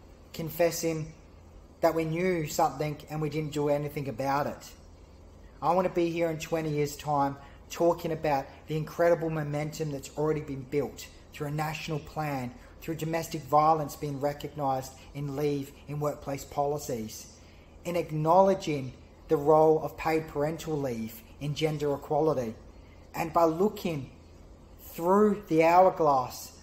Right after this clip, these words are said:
by saying, "Yeah, right now, mainstream Australia is on notice, but also mainstream Australia did something about it." Let's be the change Australia, and let's create a nation that is free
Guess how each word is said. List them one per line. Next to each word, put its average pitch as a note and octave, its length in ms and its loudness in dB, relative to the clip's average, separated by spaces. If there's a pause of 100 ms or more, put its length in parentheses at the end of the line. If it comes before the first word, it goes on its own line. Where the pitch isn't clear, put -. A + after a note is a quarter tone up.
by D3+ 120 -2
saying, D#3+ 560 -2 (180)
"Yeah, D#3 400 2 (240)
right E3 300 4
now, D#3+ 420 0 (220)
mainstream E3+ 540 -4
Australia D#3+ 520 2
is C#3 100 -4
on C#3+ 220 -4
notice, C#3+ 720 -6 (320)
but C#3+ 100 -4
also E3 420 0
mainstream D3+ 640 -6
Australia C3+ 580 -4 (100)
did C3+ 220 -10
something A#2+ 380 -8
about G#2+ 420 -8
it." - 320 -16 (960)
Let's E3+ 320 -4
be F3 200 2
the D3+ 100 -4
change D3+ 420 -6
Australia, B2 640 -4 (420)
and D3+ 180 -6
let's D3 200 -6
create D#3 460 0
a D3+ 60 -6
nation D3 580 -4
that C3 140 -6
is C3+ 160 -10
free C#3+ 480 -2